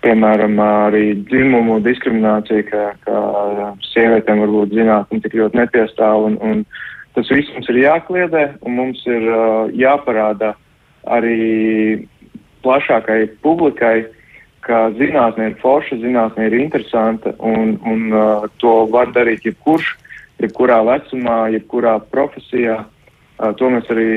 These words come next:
spēju izstrādāt ar asociācijām, mēģinam, ā, panākt, ā, ā,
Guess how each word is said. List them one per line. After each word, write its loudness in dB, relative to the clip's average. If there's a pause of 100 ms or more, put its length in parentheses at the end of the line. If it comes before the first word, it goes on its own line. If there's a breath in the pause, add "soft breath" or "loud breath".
(200)
spēju 0
izstrādāt 0
ar 2
asociācijām, -2
mēģinam, 0
ā, -2 (180)
panākt, 0
ā, 2
ā, -8